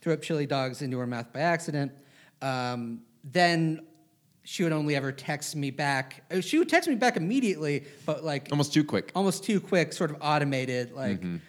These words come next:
Speaker 1: like, uh, responses. Uh, and then all of a sudden she was super into it. Turns out that's when she was possessed by the spirit of the girl that had a crush on me in middle school.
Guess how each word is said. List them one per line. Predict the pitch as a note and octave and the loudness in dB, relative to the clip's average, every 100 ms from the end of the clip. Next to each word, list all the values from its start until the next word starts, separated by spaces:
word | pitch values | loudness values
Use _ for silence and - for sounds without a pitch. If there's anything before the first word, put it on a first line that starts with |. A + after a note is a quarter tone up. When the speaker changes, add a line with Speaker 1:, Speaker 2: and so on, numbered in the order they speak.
| - - | -20 -10
Speaker 1:
like, | C3 A#2 A#2 | -8 -8 -8
uh, | C#3 B2 | -8 -6
responses. | B2 - F#3 E3+ D#3+ B2 A#2 - - _ _ | -6 0 0 0 -2 -6 -6 -10 -18 _ _
Uh, | C#3+ C3+ C#3 | -4 -2 0
and | D3 | 2
then | F3 A3 A3 | 4 4 4
all | E3+ | 2
of | E3+ | 2
a | E3+ | 0
sudden | F#3 | -2
she | E3 F3 | -2 -2
was | D#3 | -4
super | E3+ E3 | -6 -4
into | F#3 A3+ A3 | -2 0 0
it. | F#3+ | -2
Turns | F#3+ D#3+ C#3 | -2 -2 0
out | C#3+ C#3 | 0 0
that's | C3+ - | -4 -10
when | B2+ | -10
she | - | -10
was | A2+ | -12
possessed | - A2+ A2 - | -12 -10 -10 -12
by | A2+ | -12
the | G#2+ | -14
spirit | - B2+ A2+ | -10 -8 -8
of | G#2+ | -10
the | G2+ | -12
girl | G#2+ A2 | -12 -12
that | G#2+ G#2 | -10 -12
had | G#2+ | -10
a | |
crush | - E3+ E3 | -4 -4 -4
on | |
me | B2 | -8
in | B2 | -2
middle | F#3+ G3+ | 0 -2
school. | - F#3+ F#3 | 0 -2 -2